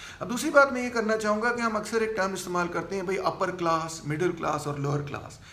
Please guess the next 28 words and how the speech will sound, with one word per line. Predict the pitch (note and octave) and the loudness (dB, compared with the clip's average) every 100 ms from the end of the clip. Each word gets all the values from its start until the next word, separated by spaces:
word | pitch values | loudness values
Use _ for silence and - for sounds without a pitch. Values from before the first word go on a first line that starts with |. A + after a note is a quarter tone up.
| - - - | -20 -16 -8
तो | |
इसका | C4 - C#4 | -4 2 6
क्या | C4+ A#3+ | 6 4
चक्कर | A3+ D#3 D3+ C#3+ | -2 -4 -4 -6
है? | C#3+ - - - - - - | -8 -12 -18 -20 -20 -20 -16
देखें, | - G3+ C4 C4 - F3+ | -4 -2 0 -2 -4 -8
जो | D3+ A3+ C4 B3 - | -2 0 0 -2 2
European | F3 G#3+ A3 B3+ | 2 2 0 -2
analysis | G#3 F3 F3+ F3+ F#3 G3+ | 0 0 2 0 0 0
था, | |
वो | G3+ G3 | 2 2
उसमें | G#3+ G#3 | 0 -2
तो | F3 | 0
Marxism | D3+ D3 E3 | 0 -2 -6
का | F3+ D3+ | -4 0
बहुत | D3 | 0
बड़ा | D3 C#3+ | 0 -2
influence | C#3 C#3 C3+ F3 | -4 -6 -8 -6
था, | |
मगर | F#3 F#3+ | -4 -4
जब | F#3 F#3+ - | -2 -4 -6
ये | G3 G3+ | -4 -2
analysis | E3 E3+ F3 F3 | 0 -2 -2 -4
कुछ | E3 D#3+ | -4 -6
अमेरिका | D3+ D#3 - | -2 0 0
के | A3 | 0
अंदर | G3+ E3+ | 0 -2
गया, | D#3+ C#3+ C#3+ | 0 -2 -4